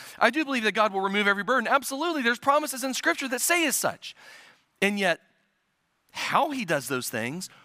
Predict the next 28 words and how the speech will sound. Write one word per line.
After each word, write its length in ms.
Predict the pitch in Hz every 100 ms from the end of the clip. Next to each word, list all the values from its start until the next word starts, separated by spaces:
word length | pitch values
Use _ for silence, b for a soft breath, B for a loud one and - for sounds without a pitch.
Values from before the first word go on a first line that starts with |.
| b b
or 260 | 143 120
when 440 | 107 101 127 285 359
he 180 | 294 208
does 240 | 190 143
those 180 | 156 139
things 260 | 143 160
are 100 | 175
not 180 | 185 190
up 160 | 294 -
to 100 | 208
me. 280 | 123 123 _ _ _ _ _ _ _ -
They're 120 | 240
up 60 | -
to 80 |
him. 300 | 143 277 359 - _ _ _ _ _ _ _ _ _ _ _ _ _ _ B B
And 140 | 247 254
they 80 | 233
may 220 | 269 330
or 60 |
may 140 | 254 262
not 160 | 254
have 180 | 240 240 -
anything 380 | 294 320 302 311
at 60 |
all 180 | 311 339
to 100 | 262
do 160 | 196 196
with 160 | 156